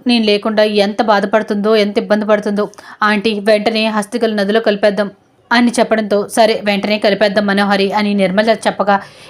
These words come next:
ఇక రాథోడ్ మాత్రం, "అందరి మంచి కోరుకునే మా మేడం వల్ల ఈ ఇంట్లో మంచి జరగదు, కీడు జరుగుతుందంటే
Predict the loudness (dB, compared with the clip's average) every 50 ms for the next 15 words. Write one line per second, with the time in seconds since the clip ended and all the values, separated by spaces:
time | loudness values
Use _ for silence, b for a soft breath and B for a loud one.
0 | B -2 2 2 2 0 0 -4 -14 _ _ _ -20 -20 _ _ _ _ _ _
1 | _ -20 _ _ 0 2 2 2 2 2 2 2 2 2 2 0 2 0 -2 -2
2 | -2 -2 -2 0 0 2 2 2 2 2 0 0 -2 -4 -2 0 0 0 0 -2
3 | -2 -4 -4 -2 -2 -2 0 2 2 2 2 2 0 0 2 0 2 2 2 2
4 | B B B B B B B 0 2 2 2 2 0 2 2 4 4 4 4 2
5 | 0 -2 -4 -2 2 2 2 2 2 0 0 0 0 -2 -4 -10 _ _ -2 2
6 | 2 2 4 4 2 0 0 -2 -4 -6 -4 -4 0 0 0 0 0